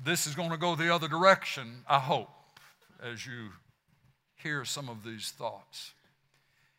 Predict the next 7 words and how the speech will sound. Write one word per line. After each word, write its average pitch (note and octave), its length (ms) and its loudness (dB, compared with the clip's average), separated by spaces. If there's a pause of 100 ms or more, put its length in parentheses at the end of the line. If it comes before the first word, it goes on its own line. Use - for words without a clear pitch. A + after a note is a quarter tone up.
(1000)
That B2+ 100 -16
instead E3 400 0
of D3+ 100 -2
just - 560 -4
treating E3+ 480 0
them C#3 160 -4
like C#3+ 280 2